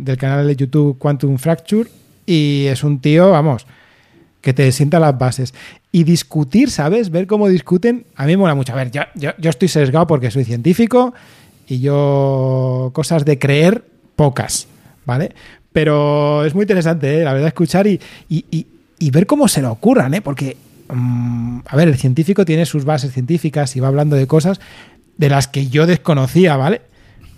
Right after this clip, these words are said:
Pero hablar de la creencia en Dios como habla un chico de veintipico años, o sea, sí, sí, que yo también me quedé flipado. Están poniendo cara de que, ¿cómo?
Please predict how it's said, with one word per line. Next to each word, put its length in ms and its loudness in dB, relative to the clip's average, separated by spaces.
Pero 460 0
hablar 440 0
de 520 0
la 160 -2
creencia 500 -4
en 160 -4
Dios 600 0
como 320 0
habla 360 2
un 180 -2
chico 340 0
de 120 2
veintipico 640 0
años, 520 0
o 40 -20
sea, 280 0
sí, 180 4
sí, 280 2
que 260 -2
yo 160 0
también 180 4
me 100 2
quedé 280 2
flipado. 720 -4
Están 240 -6
poniendo 280 0
cara 260 2
de 160 0
que, 180 -10
¿cómo? 400 -2